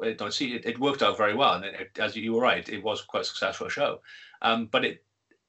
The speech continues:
it did take a bit of a gamble. I mean, originally it was, um, it wasn't supposed to exist. Originally they were going to do, um, a half, um,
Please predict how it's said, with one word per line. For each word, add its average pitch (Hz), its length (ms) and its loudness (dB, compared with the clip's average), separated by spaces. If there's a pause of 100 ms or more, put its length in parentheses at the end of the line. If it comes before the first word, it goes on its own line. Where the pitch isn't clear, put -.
(220)
it - 220 -14
did 175 160 -2
take 165 180 0
a 147 40 -6
bit 135 120 0
of 113 60 -4
a 110 40 -6
gamble. 135 480 0
I 117 60 -2
mean, 127 320 -2
originally 120 560 2
it - 80 -10
was, 110 240 -2
um, 104 260 2 (200)
it - 40 -12
wasn't 135 200 0
supposed 104 240 -2
to 101 60 -6
exist. 104 340 0
Originally 120 380 -2
they 98 100 -2
were 98 220 -10
going 110 120 -2
to - 120 -10
do, 104 280 -2
um, 98 460 2
a 101 100 2
half, - 580 2
um, 98 460 -2